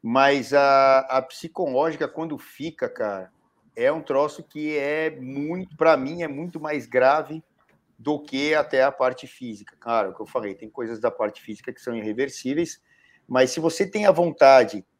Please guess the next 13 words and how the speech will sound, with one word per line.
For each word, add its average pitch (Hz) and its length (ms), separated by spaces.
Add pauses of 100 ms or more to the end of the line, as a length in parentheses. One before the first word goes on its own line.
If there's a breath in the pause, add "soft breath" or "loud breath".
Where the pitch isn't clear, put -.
(100)
na 131 160
cabeça, 127 560
se - 120
você 120 280
tem 165 240
aquela, 131 580 (520)
é, 120 880
intuição 160 880
de 120 140
que 131 160
vai 160 260
dar 147 140
certo, 151 580